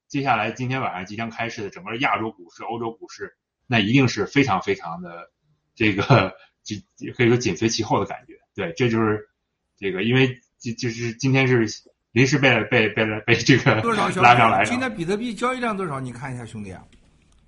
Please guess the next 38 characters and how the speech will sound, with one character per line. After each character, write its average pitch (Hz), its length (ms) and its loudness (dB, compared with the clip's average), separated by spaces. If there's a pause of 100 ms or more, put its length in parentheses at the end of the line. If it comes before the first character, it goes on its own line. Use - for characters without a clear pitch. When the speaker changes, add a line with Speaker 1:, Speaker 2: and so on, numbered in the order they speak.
(600)
Speaker 1:
哦， 156 140 -4
比 139 160 0
特 185 100 0
币 202 140 -2
的 185 80 6
交 190 280 4
易 196 140 0
量 156 540 2
我 120 200 -6
可 165 120 -4
以 143 80 0
查， 135 180 -2
我 131 100 -4
刚 185 140 2
才 185 80 0
查 147 200 0
到 165 120 2
它 170 120 0
收 196 220 -2
盘， 147 460 0
呃， 147 100 -2
它 202 180 0
现 202 260 -2
在 214 160 6
的 123 220 0 (480)
价 170 300 4
格 110 180 -4
是 113 400 -4
大 117 160 -2
概 110 240 -4
是 110 260 -8
两 98 360 -8
万， 117 600 2 (920)
我 101 140 -20
看 104 200 -8
一 95 60 -12
下 92 140 -18
啊， 90 200 -18